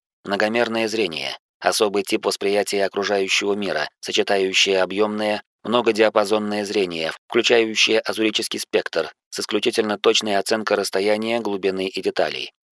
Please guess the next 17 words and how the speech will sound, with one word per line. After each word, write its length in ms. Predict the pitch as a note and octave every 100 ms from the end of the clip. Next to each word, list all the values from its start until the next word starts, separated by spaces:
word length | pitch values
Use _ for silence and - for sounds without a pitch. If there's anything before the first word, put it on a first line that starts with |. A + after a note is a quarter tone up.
| _
Охватывает 640 | - G#2 A#2+ C3 A#2+ A#2+ A2+
до 140 | A#2
двухсот 420 | G#2 G#2+ - A#2+
сорока 340 | - G#2+ G#2 A2
градусов 540 | A2 A2+ A2+ A#2+ G#2+
в 40 |
вертикальной 680 | G2 G#2 - - A2 A2+ A#2
и 160 | - A2
горизонтальной 680 | A2 G2+ G2+ G2 F#2 F#2
плоскости. 640 | F#2+ F2+ D#2+ - - - D2 _ _ -
Позволяет 520 | F2 F#2+ G2+ G2+ G2
создавать 520 | G2+ F2+ G2 A2 G#2+
и 20 |
прогнозировать 680 | - G2 F#2+ F#2 G#2+ A2 G#2+
трёхмерную 580 | - G#2 G#2+ G2 G2 F#2+
модель 340 | G2 F#2 G2+
движущихся 680 | G2 G2 G2 G#2+ B2 - B2